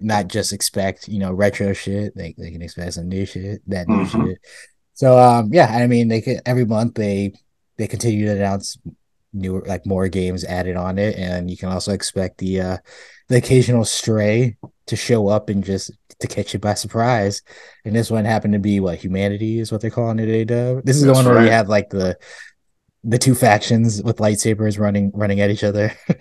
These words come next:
Speaker 2: As you play as a, as a god dog.
Speaker 1: Yeah. <laughs> That god dog. Um, yeah, uh, that, it's, it's cool. It's good that they're, that people can expect something other than just, you know, shit that they might have already played or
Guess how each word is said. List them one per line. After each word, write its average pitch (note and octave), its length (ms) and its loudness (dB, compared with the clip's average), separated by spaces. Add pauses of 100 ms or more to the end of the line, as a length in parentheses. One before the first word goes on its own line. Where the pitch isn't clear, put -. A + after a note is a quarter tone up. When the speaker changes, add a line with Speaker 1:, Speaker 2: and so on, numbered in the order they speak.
Speaker 2:
As - 220 6
you A2 120 4
play G2+ 440 8
as F#2 160 2
a, F2+ 240 -2
as G2+ 100 2
a - 100 -8
god - 340 0
dog. G2 340 -6 (280)
Speaker 1:
Yeah. A2 260 2
<laughs> - 60 -10 (920)
That F#2 180 0
god E2+ 220 -2
dog. F#2+ 340 -4
Um, B2 800 6
yeah, F#3 260 8
uh, C3+ 280 6
that, C3+ 280 0
it's, - 300 -6
it's C#3 160 2
cool. G#2+ 260 4 (100)
It's A#2 140 -2
good A#2+ 240 4
that G#2 160 0
they're, G#2 340 2
that G#2+ 140 0
people G#2+ 280 0
can G#2 200 -2
expect - 560 -4 (260)
something D3+ 340 8
other B2+ 280 6
than A2 240 2
just, G#2 320 0
you G#2 60 -4
know, F2+ 340 -6 (540)
shit A#2+ 200 -2
that G2+ 120 -4
they A2 60 -2
might G2+ 160 2
have G2 120 0
already F#2+ 260 0
played F#2 420 -4
or F2 420 -6